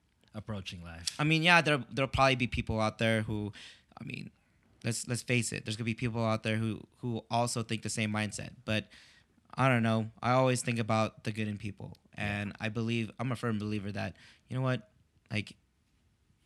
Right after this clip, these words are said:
Speaker 2: do good, be good, feel good.
Speaker 1: Exactly. All right,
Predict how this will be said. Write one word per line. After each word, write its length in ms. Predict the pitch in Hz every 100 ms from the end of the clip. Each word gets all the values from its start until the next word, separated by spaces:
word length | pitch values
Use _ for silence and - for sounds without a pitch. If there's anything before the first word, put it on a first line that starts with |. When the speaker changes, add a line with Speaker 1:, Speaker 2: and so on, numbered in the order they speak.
| - _ _ _ - 120
Speaker 2:
do 160 | 139 139
good, 420 | 131 127 107 -
be 160 | 123
good, 340 | 110 120 117 92 -
feel 200 | - 110
good. 220 | 98 95 - _ - - - - _ -
Speaker 1:
Exactly. 420 | 113 113 - 92 82 - -
All 60 | 160
right, 160 | 131